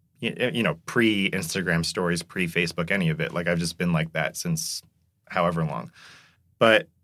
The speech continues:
you know, if you're shook about that, it's like, you know, there's other ways to express your support for things than posting about it. Like, certainly posting about it is not what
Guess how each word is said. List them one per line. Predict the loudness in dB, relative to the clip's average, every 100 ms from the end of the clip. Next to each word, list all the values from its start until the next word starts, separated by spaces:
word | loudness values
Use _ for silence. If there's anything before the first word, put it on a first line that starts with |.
| _ _ _ _
you | 6
know, | 6 6
if | 4
you're | 4
shook | 4 4
about | 6 6 8
that, | 4 4
it's | 2
like, | 0 2
you | 2
know, | 4 2 -4 _ _ _ _ _ _
there's | 4 6
other | 6
ways | 8 6 6
to | 4
express | 2 4 2 4
your | -2
support | -4 -4 -2 -2
for | -6
things | -2 0 0 -2
than | -2 -2
posting | 0 -2 -2 -6
about | -6 -4 -2
it. | -4 -4
Like, | -4
certainly | 0 0 2 -2 -4
posting | 0 -2 0 -2
about | 0
it | 0
is | -2 -2
not | 0 0
what | 0